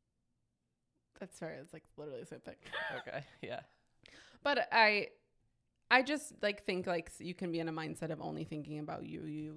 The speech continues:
Speaker 1: you, you. And I feel like that, that is self-absorbed. But I don't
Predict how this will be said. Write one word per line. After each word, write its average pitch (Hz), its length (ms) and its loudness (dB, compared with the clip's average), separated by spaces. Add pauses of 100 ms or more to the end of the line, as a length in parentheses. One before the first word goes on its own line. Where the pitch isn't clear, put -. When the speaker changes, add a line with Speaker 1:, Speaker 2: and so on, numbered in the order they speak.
Speaker 1:
you, 151 180 -10
you. - 320 -12
And 160 100 -8
I 160 80 -10
feel 170 200 -6
like 165 140 -8
that, 165 280 -2
that 170 220 2
is 156 160 -4
self-absorbed. - 840 -10 (480)
But 220 100 6
I 208 120 8
don't 196 360 4